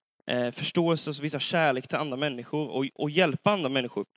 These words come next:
Det står i första Petrusbrevet fem att "böj er alltså ödmjukt under Guds starka hand, så att han upphöjer er när tiden är inne." Och det är också en sånt, ett sånt nyckelbibelord på något sätt.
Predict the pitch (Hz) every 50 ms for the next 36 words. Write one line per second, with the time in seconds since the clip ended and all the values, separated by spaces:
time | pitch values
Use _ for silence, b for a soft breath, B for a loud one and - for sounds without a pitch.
0 | _ _ _ _ _ _ _ _ b b b b b b b b b b b b
1 | b b b b b _ _ - 147 - 196 214 202 190 - - 208 - - -
2 | 180 - - 196 175 - - - 160 151 - - - - 180 170 165 147 131 131
3 | - 135 127 127 180 196 190 170 160 170 170 151 160 156 151 - - - - 185
4 | 165 143 131 135 147 160 156 - - 147 143 143 135 - 151 147 139 - - -
5 | - 151 139 - - 131 135 156 160 143 117 - - - _ b b b b b
6 | b - - - 151 135 - - - 165 165 - - 170 160 - - - 131 123
7 | 131 - - 143 139 127 - - 117 120 - - - 165 147 123 117 123 123 -
8 | - 139 123 120 123 127 - _ _ _ _ _ _ _ _ _ _ _ _ _
9 | _ _ _ _ _ _ _ _ - _ _ _ _ _ _ _ _ _ _ _
10 | _ _ _ _ _ _ - - - 131 151 190 202 208 - - - 190 190 190
11 | - 220 180 143 131 - - - - - _ _ _ _ _ _ _ _ _ _
12 | _ _ - - 165 143 156 175 180 - _ - 143 127 143 135 131 147 151 185
13 | 180 - - - 151 135 - - - 127 120 - _ - -